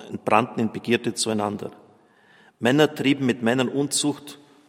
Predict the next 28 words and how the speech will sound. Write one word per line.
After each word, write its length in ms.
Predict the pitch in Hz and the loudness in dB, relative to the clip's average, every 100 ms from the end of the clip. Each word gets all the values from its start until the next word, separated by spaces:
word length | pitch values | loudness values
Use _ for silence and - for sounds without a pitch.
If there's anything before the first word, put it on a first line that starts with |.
| _ _ _ _ | _ _ _ _
treiben 320 | 113 113 127 | 2 4 4
mit 140 | 127 113 | 0 0
Männern 240 | 117 123 | 0 0
Unzucht 480 | 120 135 135 - - | 0 -2 -2 -4 -4
und 120 | 113 | -2
erhalten 420 | 107 107 117 - | 0 2 0 0
den 140 | - 120 | -4 -2
ihnen 240 | 123 127 | 0 0
gebührenden 540 | 104 - 117 120 110 104 | 0 -2 0 2 2 0
Lohn 380 | 104 117 120 - - - | 2 2 0 -6 -20 -8
für 120 | 120 | -4
ihre 220 | 104 107 | -2 -2
Verirrung. 540 | 104 - 101 95 90 87 - - - - - - - - - - _ _ _ _ _ _ _ _ _ _ _ _ _ _ | -2 -6 -8 -10 -10 -16 -20 -20 -20 -20 -20 -20 -20 -20 -20 -20 _ _ _ _ _ _ _ _ _ _ _ _ _ _
Ich 160 | - 120 | -4 0
kann 180 | 135 143 | 4 6
ja 100 | 131 | 6
nicht 200 | 139 - | 4 0
erkennen, 400 | 113 143 147 143 | -2 0 0 4
dass 240 | 123 113 | 4 4
der 80 | 120 | 2
Apostel 420 | 110 - 117 - | 0 2 -2 -2
Paulus 400 | 101 113 123 120 | -2 0 2 2
hier 120 | 123 | 0
irgendwie 300 | 113 117 110 | 0 -2 -2
zeitgeistig, 800 | 107 120 120 - 113 110 - 113 - - - - - - | -2 -2 -2 -2 0 0 0 -6 -10 -18 -20 -20 -20 -10
ähm, 400 | 117 107 104 101 98 - - | -2 0 0 -2 -6 -18 -14
unterwegs 600 | - 110 113 98 120 - | -6 -4 -2 2 2 2
ist. 540 | 143 143 - - - | 2 2 0 -2 -6